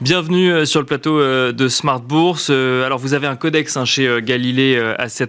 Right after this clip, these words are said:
Management, un codex des thématiques. Il y a vingt-cinq thématiques, si je ne dis pas, euh, de bêtises, qui, euh, qui donc vont un petit peu sur, bah, toutes les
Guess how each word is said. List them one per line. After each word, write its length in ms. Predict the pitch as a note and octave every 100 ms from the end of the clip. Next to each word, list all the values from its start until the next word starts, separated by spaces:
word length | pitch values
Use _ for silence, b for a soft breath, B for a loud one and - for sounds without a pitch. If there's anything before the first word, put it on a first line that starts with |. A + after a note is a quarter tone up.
| B2+
Management, 500 | A#2+ A2+ C3 D3 C3+
un 60 |
codex 400 | A#2 A#2+ B2+ -
des 180 | A#2 A2
thématiques. 600 | - C#3 C3 - D3+ -
Il 80 | A#2
y 80 | A#2
a 80 | G2+
vingt-cinq 680 | B2+ F3 D#3 D#3+ D#3+ D#3
thématiques, 480 | - B2 A#2 C3 C3+
si 160 | - A#2
je 80 |
ne 80 | A2+
dis 140 | G#2+ G#2+
pas, 320 | B2+ B2 G#2+ B B D3+
euh, 100 | A#2+
de 140 | A2+
bêtises, 420 | A2+ A2+ - D3 D#3
qui, 260 | - B2
euh, 220 | A2 A2
qui 560 | A2+ A#2 A2 G#2+ G#2 G#2
donc 220 | G#2+ A2+
vont 200 | G#2+ C#3+
un 80 | C3
petit 200 | A2+ A2+
peu 0 | C3+
sur, 220 | B2+ A#2 - B B B
bah, 100 | A2 -
toutes 220 | C#3+ -
les 420 | A#2 A2+ A2 A2